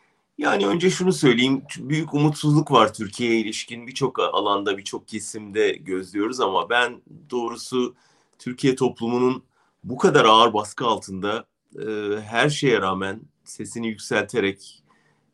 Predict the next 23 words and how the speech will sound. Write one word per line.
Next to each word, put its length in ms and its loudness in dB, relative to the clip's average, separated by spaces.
tepki 380 -4
vererek, 420 2
sokağa 420 0
çıkarak, 600 -4
e, 100 -4
üniversitede 800 0
atanan 500 -2
rektöre 760 -2
ya 220 -6
da 60 2
işte, 380 -4
e, 320 -6
covid 340 -6
ile 360 -8
karşı 300 -6
karşıya 420 -4
kaldığı 440 -2
yoksulluğa 720 0
veya 280 2
işsizliğe 920 -4
karşı 440 -4
gösterdiği 760 -2
direncin 580 -4